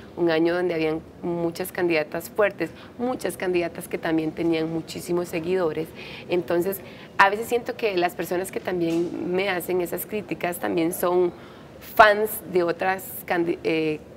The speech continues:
ex candidatas del Miss Costa Rica. Yo creo que la edad es solo un número, porque mm, hay,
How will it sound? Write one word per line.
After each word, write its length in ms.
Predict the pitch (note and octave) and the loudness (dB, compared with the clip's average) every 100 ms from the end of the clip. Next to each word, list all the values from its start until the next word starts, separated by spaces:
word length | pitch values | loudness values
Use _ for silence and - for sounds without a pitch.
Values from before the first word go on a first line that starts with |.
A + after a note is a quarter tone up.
| - | -4
ex 240 | - - | -4 -4
candidatas 640 | - D#3+ D3+ F3 D#3 F3 E3+ | -2 0 2 2 2 0 -4
del 140 | D3+ | -2
Miss 260 | C#3+ C#3 - | -2 -4 -6
Costa 300 | D3 - D#3+ | -10 -6 -4
Rica. 340 | F3 - C#3+ - - - - - - | -2 0 -4 -6 -16 -14 -14 -16 -10
Yo 160 | F3 A3 | 2 2
creo 220 | - D4 | 4 -4
que 320 | D4 D4+ - - | 0 0 0 0
la 200 | F#3 F3 | 4 6
edad 160 | E3+ E3+ - | 6 2 -2
es 120 | G#3+ | 0
solo 280 | A3+ G#3+ G#3+ | 2 2 2
un 140 | G3 | 4
número, 340 | F3+ D#3 D#3+ A3 - - - - | 4 4 2 0 -12 -18 -20 -8
porque 840 | D#3+ D3+ - D3+ D3+ D3 D3 - - - - - - | -4 -4 -2 -2 0 0 0 -4 -8 -14 -20 -20 -10
mm, 400 | - E3 D#3+ D#3+ D#3+ | 0 2 4 4 2
hay, 220 | - D#3 | 2 4